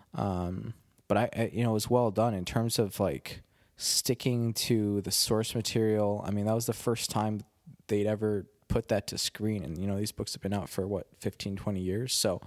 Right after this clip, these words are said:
um, that was pretty impressive 'cause the movie only goes up through the first three books. Um, and the film managed to pull off all of them,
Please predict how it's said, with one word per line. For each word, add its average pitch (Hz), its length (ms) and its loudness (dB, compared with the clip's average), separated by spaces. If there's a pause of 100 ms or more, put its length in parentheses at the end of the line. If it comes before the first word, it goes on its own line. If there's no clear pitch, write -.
(440)
um, 104 360 0
that 117 100 6
was 139 240 2
pretty 139 180 2
impressive 113 500 -2
'cause 117 200 -2
the 120 80 0
movie 127 300 0
only 113 200 2
goes 110 260 2
up 127 160 -2
through 107 180 -4
the 98 60 -4
first - 600 -4 (640)
three - 340 -2
books. - 600 0 (120)
Um, 101 580 -2 (460)
and 104 120 -2
the 101 60 -2
film 123 300 -2
managed 107 500 -2
to 104 240 0 (120)
pull 104 200 2
off 98 160 -2
all 104 240 0
of 92 100 -6
them, 87 300 -8